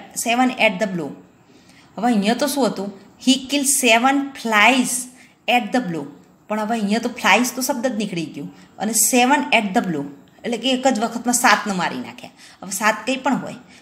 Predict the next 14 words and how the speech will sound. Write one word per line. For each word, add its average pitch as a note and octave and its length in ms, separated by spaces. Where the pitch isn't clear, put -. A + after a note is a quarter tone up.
માણસો G#3+ 340
હોય, G3 260
માખીઓ G#3 380
હોય, F#3 280
કંઈ C#4 160
પણ F#3 320
હોય, - 120
પણ A#3 80
અહીંયા G#3+ 200
તો B3 120
ખાલી A#3 340
એમ A3+ 180
જ A#3 80
છે D#3+ 200